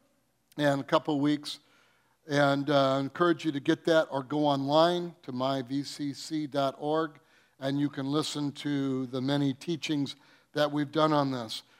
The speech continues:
This is probably one of the most important things you'll ever hear,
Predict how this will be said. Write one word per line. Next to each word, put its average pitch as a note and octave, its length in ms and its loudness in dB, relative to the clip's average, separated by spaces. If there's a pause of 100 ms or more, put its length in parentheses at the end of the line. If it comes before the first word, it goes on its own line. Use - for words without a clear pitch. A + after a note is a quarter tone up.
(160)
This G3 240 2
is G#3+ 180 0
probably F#3+ 440 6
one E3 180 4
of F#3 80 2
the D#3+ 80 0
most E3 300 0
important D#3+ 480 -4
things E3 280 -2
you'll C#3+ 160 -2
ever C3 200 -4
hear, A#2+ 600 -6